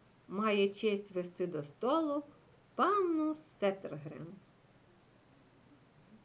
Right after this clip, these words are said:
«Тоді коневі також треба дати картку, хоч він не сидітиме за столом», сказала Пепі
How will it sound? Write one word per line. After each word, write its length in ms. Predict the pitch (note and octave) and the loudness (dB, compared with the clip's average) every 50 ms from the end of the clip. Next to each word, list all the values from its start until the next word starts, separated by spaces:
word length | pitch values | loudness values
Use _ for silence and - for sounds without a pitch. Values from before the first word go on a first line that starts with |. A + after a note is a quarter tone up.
| - - A3+ B3+ - E4+ F4 - - - - - - - - - - - - - - - - - - | -20 -20 -20 -20 -20 -20 -20 -20 -20 -20 -20 -20 -20 -20 -20 -20 -20 -20 -20 -20 -20 -20 -20 -6 -2
«Тоді 300 | - A3+ F3 F3+ G#3 G3+ | 0 0 0 0 -2 -2
коневі 680 | G3+ - F3+ E3 E3 F3 G#3 E4 A4 A#4 G#4 A#3+ - - - - - - - - - - - - - | -2 -2 -2 -2 0 2 4 4 6 6 4 2 2 -2 -10 -18 -20 -20 -20 -20 -20 -20 -20 -12 -6
також 400 | F3+ E3 F3+ F3+ - F4 E4+ - | -4 -2 -2 0 0 0 -2 -2
треба 340 | - F4 F4 E4+ C4+ E4 | 0 0 2 2 2 2
дати 340 | D#4+ C#4+ D#4+ D#4+ D#4+ E4 E4 | 2 4 4 2 2 0 -2
картку, 640 | D#4+ - D#4+ D#4+ D#4+ D#4+ D#4+ - - - D4 D4 C#4+ - - - - - - - - - - - - | 0 2 2 2 2 2 -2 -6 -6 -4 -4 -4 -6 -10 -16 -20 -20 -20 -20 -20 -20 -20 -20 -20 -2
хоч 280 | - - C4+ C#4 - - | 2 2 2 4 2 2
він 280 | D#4 G4+ B4 A#4 G#4 - - - - | 4 6 6 6 4 0 -6 -8 -4
не 160 | A#3+ G4+ A4+ | 0 0 0
сидітиме 560 | A4 - A#3+ F3 G3 A3 G#3+ A3 F#3+ F3+ E3+ | 0 0 -2 0 2 2 2 2 2 0 0
за 140 | D#3+ E3+ E3+ | 0 -2 -2
столом», 500 | F3 - - F3 E3+ D#3+ D3+ D3 D#3+ - - - - - - - - - _ - - - - - - - | -2 -2 0 2 2 2 0 -2 -4 -8 -12 -18 -20 -20 -20 -20 -20 -20 _ -20 -20 -20 -20 -20 -20 -20
сказала 480 | - - F3 D#3 D3+ E3+ D#3 D3+ - - - | -12 -10 -8 -6 -6 -6 -4 -4 -6 -6 -4
Пепі 500 | - D4 F#4 G4 G4 - - C#4+ C#4+ D4 | -2 0 2 0 0 -2 -2 -4 -4 -4